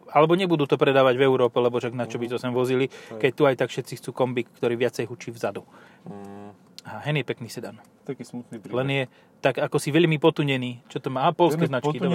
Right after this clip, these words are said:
Speaker 1: dobre.
Speaker 2: ale aj do, cement vozí, podľa mňa.
Speaker 1: Ja si myslím, že je potunený cementom celkovo.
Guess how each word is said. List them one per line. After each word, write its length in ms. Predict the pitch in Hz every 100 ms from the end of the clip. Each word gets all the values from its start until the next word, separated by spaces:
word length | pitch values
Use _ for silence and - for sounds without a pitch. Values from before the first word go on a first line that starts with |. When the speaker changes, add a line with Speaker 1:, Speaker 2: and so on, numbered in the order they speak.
| 165
Speaker 1:
dobre. 100 | 156
Speaker 2:
ale 140 | 151 147
aj 120 | 143
do, 140 | 131 147 127 120 127 123 170
cement 300 | - 139 113
vozí, 260 | 104 101 98
podľa 260 | 98 98 101
mňa. 140 | 101 98
Speaker 1:
Ja 140 | 143 151
si 100 | 175
myslím, 280 | 180 175
že 120 | 151 147
je 60 |
potunený 420 | 165 - 147 147
cementom 480 | 131 165 139 127 117
celkovo. 560 | - 143 - 120 127